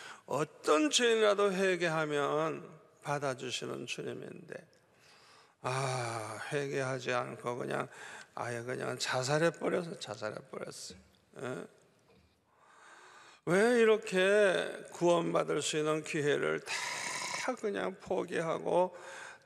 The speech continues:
자살로 생을 마쳤을까요? 그는 하나님도 모르고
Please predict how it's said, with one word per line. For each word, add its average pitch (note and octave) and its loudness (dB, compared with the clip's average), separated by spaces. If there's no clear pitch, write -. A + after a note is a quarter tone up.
자살로 D3+ 2
생을 E3 0
마쳤을까요? G3+ 2
그는 E3 -4
하나님도 C#3 -4
모르고 - -6